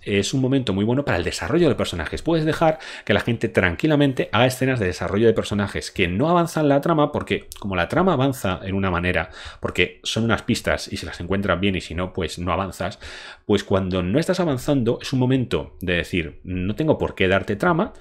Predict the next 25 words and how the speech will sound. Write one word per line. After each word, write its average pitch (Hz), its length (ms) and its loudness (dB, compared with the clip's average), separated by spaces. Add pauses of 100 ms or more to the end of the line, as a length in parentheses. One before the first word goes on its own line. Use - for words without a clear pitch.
(300)
pero 92 200 2
te - 100 -2
doy 87 140 0
desarrollo 143 480 2
de 139 60 6
personajes, 107 520 -2
te 87 80 -6
doy 85 140 0
tono, 85 240 -2
te 85 80 -2
doy 85 80 2
ambientación, 87 500 -2
te 82 80 -2
doy 92 120 0
color". 92 440 4
Entonces 92 580 -4
es - 100 -8
una 98 120 -2
manera 101 240 2
de 110 120 2
que 90 60 -4
los 82 160 2
railroad 110 560 0
se - 180 -4
enriquezcan 110 720 -2